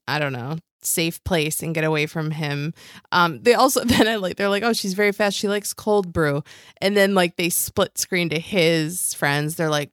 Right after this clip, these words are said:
"He li-, he's building an empire.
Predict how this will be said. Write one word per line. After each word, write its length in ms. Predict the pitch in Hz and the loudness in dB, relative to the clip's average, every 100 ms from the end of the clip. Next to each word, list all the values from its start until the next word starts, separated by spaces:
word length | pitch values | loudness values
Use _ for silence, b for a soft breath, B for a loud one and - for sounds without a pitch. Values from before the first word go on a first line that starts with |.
| _ | _
"He 140 | - 208 | -6 0
li-, 180 | 185 170 | 0 0
he's 220 | 185 165 | -4 -4
building 480 | - 185 180 180 170 | -2 0 2 2 2
an 80 | |
empire. 880 | 165 175 165 165 175 165 165 160 156 | 2 0 -2 -2 -2 -2 -2 -2 -4